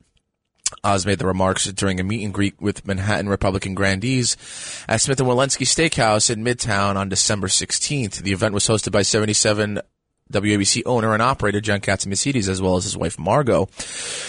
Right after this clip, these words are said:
The doctor said he had high hopes for the city's incoming mayor Eric Adams, and that Adam, quote, "understands law enforcement issues." Oz also urged attendees to have compassion for Leah Thomas, a controversial transgender University of Pennsylvania swimmer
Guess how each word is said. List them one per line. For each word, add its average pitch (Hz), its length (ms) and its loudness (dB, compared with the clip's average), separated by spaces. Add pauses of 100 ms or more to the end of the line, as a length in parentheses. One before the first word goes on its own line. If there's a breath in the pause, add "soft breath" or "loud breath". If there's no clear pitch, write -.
(120 loud breath)
The 123 80 2
doctor 139 200 2
said 139 160 2
he 139 60 2
had 131 140 4
high 147 260 2
hopes 156 320 2
for - 100 -4
the 104 120 -2
city's 107 320 0
incoming 98 400 -6
mayor 98 240 0
Eric 101 240 2
Adams, 110 520 0
and 107 140 -4
that 104 140 0
Adam, 127 360 0
quote, 120 320 0
"understands 139 720 0
law 131 300 2
enforcement 73 500 -4
issues." 65 460 -4 (260)
Oz 98 500 2
also 101 520 2
urged 123 380 0
attendees 143 880 0 (720 loud breath)
to - 160 2
have 120 280 2
compassion 135 640 0
for 117 200 0
Leah 113 240 0
Thomas, 123 500 2
a 98 60 -4
controversial 98 680 0
transgender 98 540 0
University 92 540 0
of 92 80 -2
Pennsylvania 101 560 0
swimmer 92 380 0